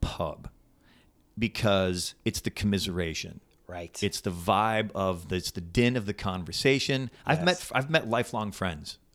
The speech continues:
Speaker 1: at the pub.
Speaker 2: Are you a Tony's Darts Away guy?
Speaker 1: I am a Tony's Darts
Speaker 2: That,
Speaker 1: Away guy.
Speaker 2: it
Speaker 1: That
Speaker 2: ju-,
Speaker 1: is
Speaker 2: it
Speaker 1: my,
Speaker 2: just re-, it
Speaker 1: that's my spot in L A.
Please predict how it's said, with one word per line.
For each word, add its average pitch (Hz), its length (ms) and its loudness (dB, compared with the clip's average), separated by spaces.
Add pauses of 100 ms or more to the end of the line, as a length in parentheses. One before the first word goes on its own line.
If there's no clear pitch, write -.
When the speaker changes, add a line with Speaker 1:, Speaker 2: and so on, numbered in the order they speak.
Speaker 1:
at 87 160 -2
the - 80 -10
pub. - 320 0 (840)
Speaker 2:
Are 185 120 0
you 247 220 6
a 403 60 6
Tony's 247 480 2
Darts 190 320 2
Away 190 240 2
guy? 247 320 0
Speaker 1:
I 151 340 4 (140)
am 104 340 2
a 90 80 -2
Tony's 80 400 -6
Darts 78 280 -6
Speaker 2:
That, 554 240 2
Speaker 1:
Away - 100 -2
guy. 302 60 4
Speaker 2:
it 311 40 4
Speaker 1:
That 131 140 8
Speaker 2:
ju-, 302 80 10
Speaker 1:
is - 80 4
Speaker 2:
it 311 80 6
Speaker 1:
my, - 60 10
Speaker 2:
just 320 160 10
re-, 302 180 4
it - 120 0
Speaker 1:
that's 226 220 4
my 120 80 2
spot 113 380 6
in 95 100 -2
L 85 160 -2
A. 82 120 -6